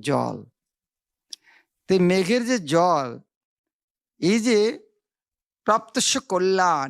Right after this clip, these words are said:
এই কল্যাণটা পেয়েছে কোথা থেকে? গুণার্ণবস্য, গুণের সাগর থেকে। তো কৃষ্ণ হচ্ছেন গুণের সাগর,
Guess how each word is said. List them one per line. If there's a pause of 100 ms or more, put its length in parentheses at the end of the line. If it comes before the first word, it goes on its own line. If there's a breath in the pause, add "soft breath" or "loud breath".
এই
কল্যাণটা
পেয়েছে
কোথা
থেকে? (720)
গুণার্ণবস্য, (280)
গুণের
সাগর
থেকে। (1700 loud breath)
তো (140)
কৃষ্ণ
হচ্ছেন
গুণের
সাগর,